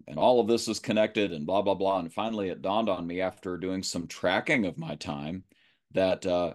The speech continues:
hey, if I want to get uninterrupted time, I should probably get up before other people in my household, especially the children that want constant attention. So I would just make the case that if you, if you care about productivity,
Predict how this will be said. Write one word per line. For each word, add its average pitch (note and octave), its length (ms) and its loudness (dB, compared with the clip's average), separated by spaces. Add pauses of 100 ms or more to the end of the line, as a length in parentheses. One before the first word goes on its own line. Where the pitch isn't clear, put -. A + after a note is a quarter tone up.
(100)
hey, D3 400 0 (320)
if - 160 -4
I A2 100 6
want D3+ 260 -2
to C#3+ 40 0
get A#2+ 240 0
uninterrupted A#2+ 880 -2
time, E2+ 460 -8 (500)
I C3+ 140 2
should B2 240 -2
probably A#2+ 480 2
get A2+ 180 2
up C#3+ 140 2
before G#2+ 380 0
other G#2 180 -2
people F#2 440 -4
in E2+ 80 -2
my E2 160 -4
household, F2 540 -8 (180)
especially A2 560 0
the F#2+ 100 -4
children B2+ 560 -2
that F2+ 160 -2
want F#2+ 220 -2
constant - 560 -10
attention. - 460 -8 (680)
So F#2+ 480 4 (920)
I G2+ 120 4
would A#2 120 4
just A#2 200 0
make A2+ 180 2
the A2 80 -2
case A2+ 340 -2
that F#2+ 220 -2
if - 160 -8
you, G#2 280 -2
if G#2 140 -6
you G2 80 -4
care D#3+ 200 2
about A#2+ 280 4
productivity, C3 1040 -2